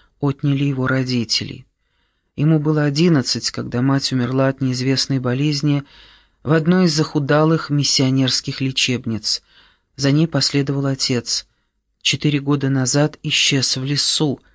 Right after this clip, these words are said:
сгинул без следа. К Нату вдруг вернулась боль и горечь тех времен, и душа его неожиданно взбунтовалась. Проклят или нет,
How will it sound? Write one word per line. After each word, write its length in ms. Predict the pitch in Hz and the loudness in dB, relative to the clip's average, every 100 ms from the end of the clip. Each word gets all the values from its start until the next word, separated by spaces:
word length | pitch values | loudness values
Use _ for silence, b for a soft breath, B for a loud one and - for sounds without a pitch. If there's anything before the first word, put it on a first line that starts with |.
| _ _ - | _ _ -6
сгинул 540 | 127 131 139 143 143 131 | -4 -2 0 0 -2 -2
без 260 | 123 120 | -2 0
следа. 600 | - - 127 123 101 95 _ _ _ _ _ _ _ _ _ _ _ _ | 0 0 -4 -2 -4 -4 _ _ _ _ _ _ _ _ _ _ _ _
К 80 | - | -4
Нату 340 | 143 147 147 151 | 0 0 0 -4
вдруг 380 | 139 139 131 | -4 -4 -4
вернулась 580 | 127 135 135 139 135 131 | -2 0 2 2 0 -2
боль 280 | 127 131 127 | -2 -2 -2
и 20 | |
горечь 500 | 131 139 147 127 - | -2 -2 -2 0 -2
тех 300 | - 139 - | -2 -4 -4
времен, 540 | 135 147 147 143 117 117 B B B B B B | -2 2 2 2 0 -4 B B B B B B
и 100 | 143 | 0
душа 360 | 156 - 175 | 0 2 2
его 300 | 170 160 156 | 4 4 4
неожиданно 720 | 156 156 151 143 160 165 165 160 | 4 4 4 2 2 4 4 2
взбунтовалась. 1080 | 147 139 156 156 160 151 135 120 - - _ _ _ _ _ _ _ | 0 0 0 2 2 2 2 0 -2 -2 _ _ _ _ _ _ _
Проклят 560 | - 160 175 170 170 175 | 0 0 2 0 0 2
или 140 | 165 | 4
нет, 500 | 170 160 127 - - | 4 4 2 -4 -20